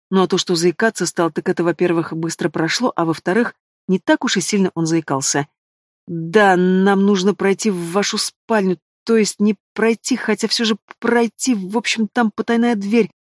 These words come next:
и поэтому нам туда нужно», под конец довольно бодро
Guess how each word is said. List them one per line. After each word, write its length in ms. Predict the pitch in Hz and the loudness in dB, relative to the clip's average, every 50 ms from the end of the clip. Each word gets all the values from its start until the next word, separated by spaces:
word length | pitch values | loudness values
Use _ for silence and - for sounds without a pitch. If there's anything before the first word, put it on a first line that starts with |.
| _ _ _ _ _ _ | _ _ _ _ _ _
и 80 | 202 202 | -4 -4
поэтому 400 | - - 240 233 226 233 226 226 | 0 2 2 2 4 2 2 4
нам 240 | 220 226 226 226 | 4 4 4 2
туда 260 | 208 - 226 220 233 202 | 2 2 2 4 4 4
нужно», 380 | 190 180 160 170 185 175 156 - _ _ _ _ _ _ _ _ _ _ _ | 4 2 2 2 0 0 0 -2 _ _ _ _ _ _ _ _ _ _ _
под 140 | - - - | -8 -6 -2
конец 320 | - 185 185 180 170 160 | 0 2 2 2 2 2
довольно 360 | 170 175 180 170 180 170 170 | 0 0 2 2 2 2 0
бодро 380 | 160 165 214 226 185 208 214 | 0 0 -2 0 2 0 0